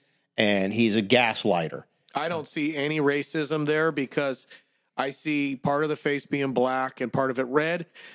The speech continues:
Speaker 2: And according
Speaker 1: But, but that's the point, Pirate. He saw, he, you know this guy, and his name is Karan J. Phillips. Now, you know Karan saw these other pictures, but decided to post just that one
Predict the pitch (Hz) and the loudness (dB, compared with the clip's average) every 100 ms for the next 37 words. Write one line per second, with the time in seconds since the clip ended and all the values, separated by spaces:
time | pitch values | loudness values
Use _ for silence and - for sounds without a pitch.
0 | - - 143 127 160 156 151 160 147 - | -8 -4 -4 0 2 2 0 -4 -6 0
1 | 110 104 - 120 - 311 214 - 98 101 | 2 2 0 0 2 2 2 2 4 4
2 | - _ _ _ _ _ _ _ _ _ | 2 _ _ _ _ _ _ _ _ _
3 | - 254 269 202 - 220 202 135 - 190 | 4 6 6 6 6 6 4 2 4 6
4 | 208 - 185 214 165 214 214 151 139 - | 6 4 6 6 6 6 6 4 4 4
5 | 143 127 127 202 180 190 180 160 - 131 | 4 4 4 4 6 4 4 2 2 4
6 | 123 113 - - 135 135 156 165 160 143 | 4 2 0 2 4 6 4 4 2 0
7 | 127 135 135 131 - 139 104 85 - - | 0 2 4 2 2 2 2 2 -2 -6
8 | - _ 123 127 180 294 202 202 175 - | -6 _ 2 4 4 4 4 4 2 2
9 | 147 143 127 110 117 _ _ - - 160 | 4 4 2 0 -4 _ _ 2 6 6
10 | 147 143 127 120 110 - 113 - 82 - | 6 4 4 2 0 -2 -2 -2 -6 -4
11 | - _ _ _ - 135 131 120 - 165 | -6 _ _ _ 0 2 2 0 4 6
12 | 170 160 120 131 - 147 127 123 - 147 | 6 2 2 0 2 2 2 0 0 4
13 | 131 117 - - _ - 104 113 170 160 | 4 2 -6 -14 _ -12 0 4 4 2
14 | 123 101 87 87 | 0 0 0 -2